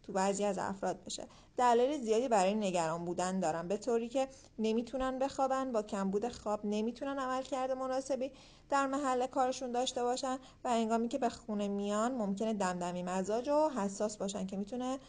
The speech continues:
منجر به مشکلات خانوادگی بشه. قرص‌های خواب اثری موقتی دارن و، و وقتی اثر خودشون رو از دست بدن، شما باید تلاش کنید تا از شر استرس خلاص بشید. ممنونم که تا آخر ویدیو همراه من بودین.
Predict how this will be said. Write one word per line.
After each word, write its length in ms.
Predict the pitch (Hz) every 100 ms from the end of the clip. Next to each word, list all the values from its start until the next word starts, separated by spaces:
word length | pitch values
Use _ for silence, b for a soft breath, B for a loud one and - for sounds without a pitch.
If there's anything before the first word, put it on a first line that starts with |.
| B -
منجر 340 | 208 190 208
به 120 | 208 247
مشکلات 520 | 202 196 185 180 240
خانوادگی 600 | - 190 151 156 - -
بشه. 240 | - - - B B B -
قرص‌های 720 | 220 214 220 - - 226 180
خواب 500 | 196 - 220 214 240 - -
اثری 380 | 220 226 220 214
موقتی 600 | 220 190 175 - 196 240
دارن 320 | 285 285 285
و، 120 | 294 302 B -
و 40 |
وقتی 320 | 254 320 - 226
اثر 300 | 220 214 214
خودشون 440 | 214 202 220 214
رو 60 | 208
از 160 | 208
دست 260 | 208 214 -
بدن، 220 | 220 277
شما 200 | - 220
باید 200 | 233 226
تلاش 400 | 254 196 233 -
کنید 160 | 320 320
تا 120 | 269
از 180 | 208 -
شر 180 | 233
استرس 580 | 277 311 - 285 285 294 B B B
خلاص 520 | - 208 185 180 -
بشید. 320 | - 220 - -
ممنونم 460 | 233 254 311 311 320
که 100 | 311
تا 200 | 311 294
آخر 360 | 294 277 277
ویدیو 320 | 262 247 262 285 - -
همراه 460 | 175 175 185 196
من 380 | 170 170 180 196
بودین. 460 | 220 240 285 330